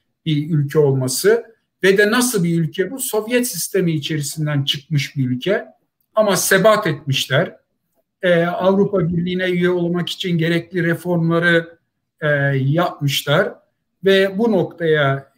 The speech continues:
gelmişler. Evet, Avrupa Birliği zor bir dönemden geçiyor ama Türkiye'de çok insanın söylediği ve hatta maalesef, e, kalbinden arzu ettiği şekilde bence Avrupa Birliği dağılmayacak. E,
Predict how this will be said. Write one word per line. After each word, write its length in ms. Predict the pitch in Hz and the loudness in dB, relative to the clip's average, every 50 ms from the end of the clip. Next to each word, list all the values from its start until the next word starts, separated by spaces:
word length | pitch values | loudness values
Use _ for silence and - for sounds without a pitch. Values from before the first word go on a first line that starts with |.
| 147 143 135 | -14 -10 -6
gelmişler. 760 | 135 143 143 139 139 135 127 127 - - - 139 160 190 233 220 | -2 -2 0 0 0 -2 -4 -6 -8 -8 -4 -4 -4 -2 0 2
Evet, 260 | 226 233 175 143 143 175 | 2 4 2 2 0 -2
Avrupa 440 | 175 180 185 190 180 202 180 160 | -2 0 0 0 0 0 -2 -2
Birliği 300 | 170 170 170 175 180 170 | -2 -4 -4 -4 -4 -4
zor 300 | 156 156 175 185 185 170 | -2 0 0 0 0 0
bir 120 | 170 165 151 | -4 -4 -4
dönemden 600 | 165 170 165 165 165 165 165 175 175 170 165 151 | -2 -2 0 0 -2 0 0 -2 0 -2 -2 -4
geçiyor 500 | 147 135 139 - - 143 160 190 196 185 180 | -4 -4 -4 -4 -2 -2 -2 -2 -2 -4 -4
ama 400 | 180 180 180 175 170 165 165 - - _ _ _ - | -4 -2 0 0 0 -2 -4 -6 -16 _ _ _ -10
Türkiye'de 540 | - 202 165 139 - 180 175 165 165 151 - | -8 -6 -6 -4 0 0 0 2 0 -2 0
çok 260 | - 196 190 - 185 | -2 -2 -2 -2 -4
insanın 480 | 165 160 156 - - 170 165 170 165 156 | -6 -4 -4 -2 -2 0 0 2 0 0
söylediği 720 | 135 - 160 160 156 160 165 156 151 170 175 175 175 165 156 | -2 -2 -2 -2 0 0 -2 -2 -2 -4 -2 -4 -2 0 0
ve 100 | 156 151 | 0 0
hatta 420 | 151 165 165 - - 165 160 160 | 0 -4 -6 -8 -4 -2 -2 0
maalesef, 680 | 160 160 170 170 165 160 156 - - 170 160 151 147 - _ _ _ _ _ _ _ _ _ - | 0 0 0 0 0 -2 -2 -2 0 0 0 0 0 -4 _ _ _ _ _ _ _ _ _ -2
e, 40 | 151 151 151 151 151 147 151 147 139 135 | 0 0 2 2 2 2 2 0 -2 -2
kalbinden 640 | - 151 160 165 170 165 175 180 175 175 180 175 | 0 0 0 2 2 0 0 0 2 2 2 2
arzu 400 | 175 170 160 156 165 160 160 185 | 2 2 2 2 2 2 2 2
ettiği 520 | 175 160 - - - 180 175 175 170 170 - | 0 0 0 -4 -6 -4 -2 0 0 0 0
şekilde 720 | - - 160 151 - - 165 156 156 170 165 160 156 - - _ _ _ _ - | -4 -4 -6 -8 -10 -10 -8 -4 0 2 2 2 2 0 -6 _ _ _ _ -2
bence 440 | 160 170 170 165 156 143 160 165 160 | 0 2 2 2 0 0 0 0 0
Avrupa 440 | 165 160 165 170 170 175 170 156 156 | 2 0 0 0 0 0 0 -2 -2
Birliği 360 | 165 160 165 160 160 156 143 | -2 -4 -4 -4 -4 -2 0
dağılmayacak. 800 | 139 151 180 202 202 202 180 156 143 131 120 127 156 196 202 - _ _ _ _ _ _ _ _ _ _ _ _ _ _ - | 2 4 4 4 4 4 4 2 2 2 0 0 -2 -4 -4 -8 _ _ _ _ _ _ _ _ _ _ _ _ _ _ -6
E, 40 | 160 | -2